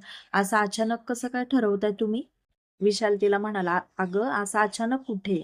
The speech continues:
आजचा दिवस आहे की आपल्याला तयारीला. आणि तू संध्याकाळी पोलीस स्टेशनवरती येशील का?" संध्या म्हणाली, "कशाला हो?" विशाल तिला म्हणाला, "अगं, तुझ्यासाठी दोन तीन मस्त ड्रेस घेतो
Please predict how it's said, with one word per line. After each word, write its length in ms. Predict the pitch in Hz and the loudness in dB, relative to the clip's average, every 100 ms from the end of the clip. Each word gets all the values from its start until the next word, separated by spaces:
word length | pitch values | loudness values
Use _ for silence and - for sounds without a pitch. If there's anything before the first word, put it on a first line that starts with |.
| 180 - | -4 -2
आजचा 300 | 190 - 208 | -2 0 2
दिवस 320 | 208 208 226 | 2 2 2
आहे 160 | 262 | 2
की 120 | 302 311 | 4 2
आपल्याला 360 | 247 214 190 190 | 2 2 4 4
तयारीला. 460 | 190 180 175 170 - - _ _ _ _ - | 2 4 4 2 -2 -10 _ _ _ _ 2
आणि 180 | 196 196 196 | 4 4 2
तू 200 | 247 202 - - _ | 2 2 0 -20 _
संध्याकाळी 720 | - 202 190 190 208 233 185 | 0 4 6 6 6 4 4
पोलीस 340 | 190 214 208 - | 2 2 2 0
स्टेशनवरती 680 | 220 220 208 214 214 226 | -2 -2 0 2 0 0
येशील 300 | 226 220 233 220 | 0 0 -4 0
का?" 120 | 254 403 _ - _ _ _ _ _ _ _ - | -2 -2 _ -20 _ _ _ _ _ _ _ -10
संध्या 400 | - 190 190 190 | 2 6 8 8
म्हणाली, 380 | 208 180 165 170 | 4 2 0 -2
"कशाला 420 | 208 208 214 208 | -4 -2 -2 -2
हो?" 220 | 202 185 - _ _ _ _ _ _ _ _ _ _ _ _ _ | 0 -2 -4 _ _ _ _ _ _ _ _ _ _ _ _ _
विशाल 320 | 196 196 190 | 0 2 0
तिला 220 | 175 185 180 | 2 4 4
म्हणाला, 380 | 202 175 151 143 - - - - | 4 4 2 -6 -14 -20 -14 -2
"अगं, 380 | 180 196 190 240 - | 0 4 2 2 2
तुझ्यासाठी 580 | 202 196 190 202 180 170 - - - _ | 4 4 4 0 2 -2 -2 -16 -16 _
दोन 280 | 170 202 202 | 4 6 6
तीन 300 | 190 208 190 285 | 6 4 4 2
मस्त 340 | 226 220 - | 0 0 2
ड्रेस 380 | 208 214 214 202 | 4 6 6 6
घेतो 360 | 214 190 147 | 4 4 0